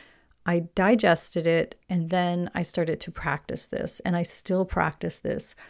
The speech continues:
A lot of people, I'm told, a lot of people will say that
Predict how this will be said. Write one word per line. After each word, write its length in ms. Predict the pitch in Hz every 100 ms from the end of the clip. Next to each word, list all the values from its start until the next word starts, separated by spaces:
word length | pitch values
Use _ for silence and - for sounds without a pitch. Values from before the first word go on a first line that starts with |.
| _ -
A 80 | 190
lot 240 | 180 196
of 100 | 208
people, 560 | 196 180 170 165 170 _ _ _ _ _ _ _ _ _ _ _ -
I'm 160 | 208 220
told, 440 | - 170 151 -
a 60 | -
lot 160 | 175 170
of 80 |
people 300 | 175 175 175
will 100 | 156
say 460 | 151 - 160 156 156 - - _ _ _ _ -
that 480 | 185 185 165 -